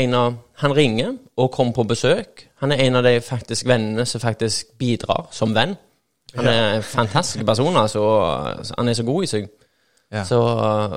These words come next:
Speaker 1: så har, nå jobber han jo, eh, åh, skal vi se. Jeg skal skrive en melding til han bare, hvis han er, hvis han er i nærheten, så kan han jo svinge innom.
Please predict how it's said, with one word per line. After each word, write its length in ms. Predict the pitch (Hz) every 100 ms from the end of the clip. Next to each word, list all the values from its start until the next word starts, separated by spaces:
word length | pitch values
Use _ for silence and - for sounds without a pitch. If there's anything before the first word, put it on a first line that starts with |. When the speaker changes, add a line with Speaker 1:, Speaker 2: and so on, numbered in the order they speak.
| 107
Speaker 1:
så 200 | 135 110
har, 240 | 120 101
nå 160 | 123 120
jobber 260 | 120 101
han 100 | 110
jo, 160 | 113 104
eh, 300 | - 76 - -
åh, 200 | 73 - 120 -
skal 240 | - 143 127
vi 60 |
se. 160 | 120 113 107 - _ _ -
Jeg 80 | 110
skal 160 | 113
skrive 300 | 110 - 113
en 80 | 113
melding 240 | 113 104 120
til 60 |
han 80 | 110
bare, 160 | 98 101
hvis 140 | 104
han 140 | 107 107
er, 140 | 113
hvis 140 | 110
han 120 | - 113
er 100 | 127
i 40 |
nærheten, 360 | 110 104 101 107
så 60 |
kan 100 | 117
han 80 | 110
jo 40 | 107
svinge 160 | 104 98
innom. 240 | 110 131